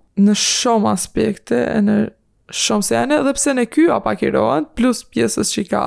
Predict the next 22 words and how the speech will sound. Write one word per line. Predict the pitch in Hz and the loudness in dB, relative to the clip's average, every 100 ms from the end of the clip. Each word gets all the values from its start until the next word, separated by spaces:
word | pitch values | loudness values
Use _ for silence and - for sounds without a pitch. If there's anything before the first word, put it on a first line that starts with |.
| - | -2
në | 190 - - | -2 -4 -6
Fight | - 214 196 | -8 -8 -6
Club, | - 214 202 | -4 -2 0
një | 196 | -2
atë | 190 202 | -2 -2
menës | 202 202 180 | 0 0 -2
që | 185 | -4
vrejtë | 185 190 180 | -2 0 2
njerëz, | 190 196 302 - - - - - - | 2 2 0 -4 -10 -20 -20 -20 -14
ama | - 220 220 | -4 0 2
më | 214 220 | 0 0
ka | 226 | -2
pëlqy | 233 226 - 220 | 0 -2 -2 -2
shumë | - 214 208 | 0 -2 -2
ideja. | 202 - - - 214 - - - - _ _ _ | -2 -2 0 -2 -6 -10 -20 -20 -20 _ _ _
Ë, | - 220 214 226 | -2 2 0 0
filmi | 285 285 | 0 -2
tjetër | 269 269 233 247 | 0 -2 0 0
është | 226 - - - | 0 -4 -8 -4
Salt, | - 214 214 349 - - - - | -2 0 0 0 -4 -16 -20 -4
ky | - 311 | 2 2
është | 285 269 - - | 2 -2 -8 -14